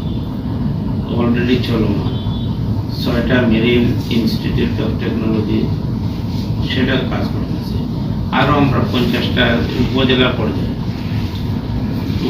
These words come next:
জেলা পর্যায়ে গেছে, বিভাগীয় পর্যায়ে গেছে, উপজেলা পর্যায়ে কাজ করছে। এবং সেখানে ওয়েজার্নার্স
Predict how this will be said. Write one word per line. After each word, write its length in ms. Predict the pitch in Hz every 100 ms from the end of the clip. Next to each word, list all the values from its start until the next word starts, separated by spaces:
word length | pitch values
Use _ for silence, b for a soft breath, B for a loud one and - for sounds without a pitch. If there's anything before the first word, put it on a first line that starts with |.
| - - - - 127 117
জেলা 220 | 123 127 131
পর্যায়ে 340 | 139 131 139 127
গেছে, 280 | 127 - - 135 113 - - - - 117
বিভাগীয় 420 | 120 135 131 127 -
পর্যায়ে 320 | 117 120 120
গেছে, 240 | - - - - -
উপজেলা 400 | - 123 120 120 113
পর্যায়ে 340 | 113 110 110 104 -
কাজ 120 | - -
করছে। 260 | - - - - - - - - -
এবং 140 | 147 160 -
সেখানে 400 | - 156 156 151 - - - - - - - - - -
ওয়েজার্নার্স 640 | 123 135 139 135 135 131